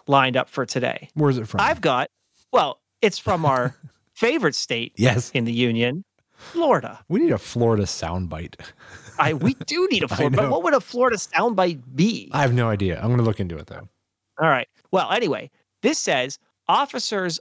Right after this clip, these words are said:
Speaker 1: arrest," in quotation marks, "alligator walking near Tampa Bay Stadium."
Speaker 2: They arrested the
Speaker 1: Be-
Speaker 2: alligator?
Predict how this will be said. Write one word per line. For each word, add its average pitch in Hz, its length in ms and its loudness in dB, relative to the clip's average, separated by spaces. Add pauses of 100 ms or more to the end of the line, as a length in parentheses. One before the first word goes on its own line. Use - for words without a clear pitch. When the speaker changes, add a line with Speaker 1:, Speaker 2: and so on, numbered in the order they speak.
Speaker 1:
arrest," 135 640 0
in 131 120 -4
quotation 135 540 0
marks, 117 360 -2 (400)
"alligator 165 680 0 (260)
walking 170 880 -2
near 180 220 2
Tampa 131 440 -2
Bay 185 220 2
Stadium." 226 680 -4 (400)
Speaker 2:
They 120 100 2
arrested 117 400 0
the 104 60 2
Speaker 1:
Be- 92 40 0
Speaker 2:
alligator? 165 500 0